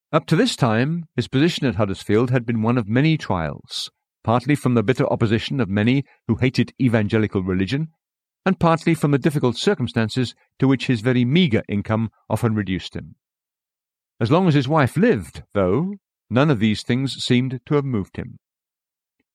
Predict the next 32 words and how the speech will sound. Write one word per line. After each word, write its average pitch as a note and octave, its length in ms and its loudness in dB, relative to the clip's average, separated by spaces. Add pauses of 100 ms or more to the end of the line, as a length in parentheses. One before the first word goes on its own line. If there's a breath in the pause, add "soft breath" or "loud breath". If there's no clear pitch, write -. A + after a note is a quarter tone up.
(400)
Missus A3+ 260 2
Venn D#3 340 0
was D3 140 2
a C3+ 100 4
woman D3+ 280 2
of C3 140 0
rare E3+ 260 2
prudence, G#2 800 -6 (260)
calmness, A#2+ 640 0 (240)
good E3+ 180 0
sense, A#2 520 -6 (140)
affection, D3+ 580 -4 (220)
and F3+ 180 2
sympathy. - 560 -6 (720)
She - 100 2
was, A#2+ 200 2
in B2+ 80 0
fact, C3+ 320 -2
her A#2+ 120 0
husband's B2+ 440 -2
right C#3+ 200 0
hand. D#2 360 -8 (840)
When G3+ 120 2
she G#3+ 140 0
died, D3 560 0 (160)
such - 280 0
a G#3+ 60 4
load D3+ 340 4
of C#3+ 160 0
care C3 400 0
and G#2 120 -4
anxiety A2+ 640 0